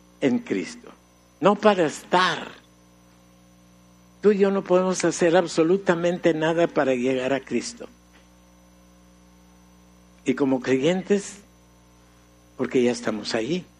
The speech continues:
Y los no creyentes, porque lo único que tienen que hacer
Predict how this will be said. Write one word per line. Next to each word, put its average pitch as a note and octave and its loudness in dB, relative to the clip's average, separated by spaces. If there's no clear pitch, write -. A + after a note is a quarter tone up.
Y B2+ -2
los A#2 0
no E3 0
creyentes, D3 0
porque C3+ -2
lo C#3+ 0
único F3 -2
que - -14
tienen D#3+ -2
que E3 -2
hacer D3+ -4